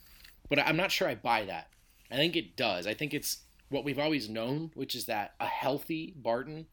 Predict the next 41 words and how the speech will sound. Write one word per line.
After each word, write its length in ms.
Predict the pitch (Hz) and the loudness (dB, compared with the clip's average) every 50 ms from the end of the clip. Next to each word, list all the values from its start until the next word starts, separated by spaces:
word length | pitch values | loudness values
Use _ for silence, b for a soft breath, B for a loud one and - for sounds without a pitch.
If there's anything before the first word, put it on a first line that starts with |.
| b b b b b b b | b b b b b b b
gives 180 | - 131 117 117 | -2 -2 0 0
you 80 | 123 113 | 0 0
the 100 | 113 107 | 2 2
highest 380 | 110 110 113 123 123 - - | 4 4 4 2 2 0 -2
upside, 540 | 117 110 - - 139 127 120 123 120 120 - - - _ _ _ - | -4 -4 -2 -2 -2 0 0 -2 -4 -6 -10 -20 -20 _ _ _ -4
has 220 | - 131 127 - | -2 -2 -2 -2
the 80 | 127 131 | -4 -6
most 240 | 123 123 - - | -6 -6 -6 -6
experience 580 | 113 - - - 113 110 117 127 123 120 110 - | -6 -6 -6 -6 -4 -4 -4 -4 -4 -6 -8 -10
in 140 | - 110 110 | -10 -8 -6
this 180 | 113 110 - | -6 -6 -4
locker 300 | 120 113 110 110 - 131 | -4 -4 -4 -4 -4 -6
room 260 | 120 117 117 117 110 104 | -8 -6 -8 -8 -8 -8
with 160 | 107 - - | -8 -8 -6
those 180 | 113 110 104 | -6 -6 -6
guys, 420 | - - 95 98 101 107 113 110 - b b b b b b b | -6 -6 -4 -4 -4 -4 -6 -8 -12 b b b b b b b
frankly, 360 | b - 156 151 147 190 180 156 | b 0 0 2 2 2 0 0
just 180 | 165 151 - | 0 -2 -2
makes 320 | 120 120 123 135 - - 117 | -4 -4 -4 -4 -4 -4 -4
the 160 | 113 127 127 | -2 -2 -2
most 340 | 117 117 117 113 - - - | -2 -2 -2 -2 -2 -2 -2
sense 280 | - 104 101 110 - | -2 -2 -2 -4 -4
at 180 | 131 117 - - | -6 -6 -8 -12
three. 300 | - 131 110 123 139 - _ _ _ _ - _ _ _ _ _ _ _ - | -10 -10 -8 -10 -10 -12 _ _ _ _ -20 _ _ _ _ _ _ _ -6
And 140 | 117 117 120 | -4 -4 -2
so 200 | - - 131 120 | -2 -2 0 -2
while 400 | 117 107 92 110 117 123 135 147 | -2 -2 0 2 4 4 4 4
they're 100 | 143 135 | 2 0
<laughs> 0 | |
figuring 560 | - - - - 147 139 - 123 123 123 123 | -4 -4 -4 -2 -2 -2 -2 -2 -4 -2 -2
out 160 | 120 113 110 - | -2 -2 -2 -4
this 140 | 113 - | -6 -8
position 420 | - - 104 95 - - - 135 127 | -8 -8 -6 -6 -4 -4 -6 -6 -4
battle, 320 | 127 123 127 131 127 - - | -4 -4 -4 -4 -6 -6 -4
who 100 | 139 127 | -4 -4
do 60 | 123 | -4
you 140 | 123 120 104 | -4 -4 -4
start 300 | - - 110 113 110 78 | -4 -2 -2 -4 -4 -4
with 100 | - - | -8 -8
the 80 | 101 | -8
starters? 520 | - - - 101 113 117 120 120 117 - | -8 -6 -6 -6 -6 -6 -6 -8 -8 -10